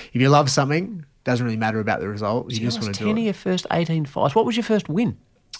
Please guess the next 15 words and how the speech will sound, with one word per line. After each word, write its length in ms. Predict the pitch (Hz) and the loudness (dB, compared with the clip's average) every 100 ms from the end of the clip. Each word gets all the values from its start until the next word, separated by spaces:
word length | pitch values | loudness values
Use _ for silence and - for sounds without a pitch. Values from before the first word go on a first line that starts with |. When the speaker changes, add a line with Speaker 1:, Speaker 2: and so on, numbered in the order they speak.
| - - | -16 -6
Speaker 1:
Uh, 560 | 117 117 117 117 117 - | -2 0 0 0 0 -4
my 340 | 90 120 107 | -10 -6 -4
third 380 | 113 - 120 113 | -2 2 2 2
fight 300 | - 113 - | 2 2 2
was 180 | 131 117 | 0 0
my 120 | 117 | -2
first 360 | - 117 110 - | 0 0 0 -2
win. 300 | 147 196 160 - - - - | -2 -4 -8 -14 -18 -20 -8
Um, 380 | 107 104 101 98 | -4 -4 -4 -6
and 120 | 104 | -6
then, 140 | 104 | -6
yeah, 160 | 104 98 | -6 -6
sort 180 | - 101 | -6 -6
of 60 | 98 | -6
staggered 500 | - 98 98 95 | -4 -4 -4 -6